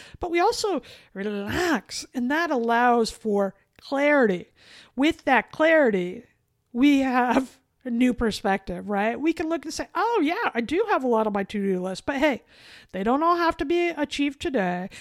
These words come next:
And there's some really fun stuff here. And I'm also, uh, going golfing this afternoon or meeting a friend for lunch tomorrow." And,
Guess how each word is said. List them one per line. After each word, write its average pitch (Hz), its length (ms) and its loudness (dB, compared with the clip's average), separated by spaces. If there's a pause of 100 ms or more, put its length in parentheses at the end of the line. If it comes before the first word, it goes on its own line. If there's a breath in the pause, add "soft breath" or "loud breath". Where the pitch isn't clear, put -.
(140)
And 202 120 -2
there's 226 140 2
some 190 180 -4
really 285 300 2
fun 302 300 -4
stuff - 400 -8
here. 202 260 -2
And 208 160 -2
I'm 214 100 -2
also, 294 520 2 (340 loud breath)
uh, 254 140 -2
going 311 260 6
golfing 311 360 6
this 233 200 -2
afternoon 208 540 -2
or 214 160 0
meeting 294 360 -2
a 269 60 -6
friend 294 320 0
for 269 120 -6
lunch 262 340 -4
tomorrow." 208 520 2
And, 208 160 0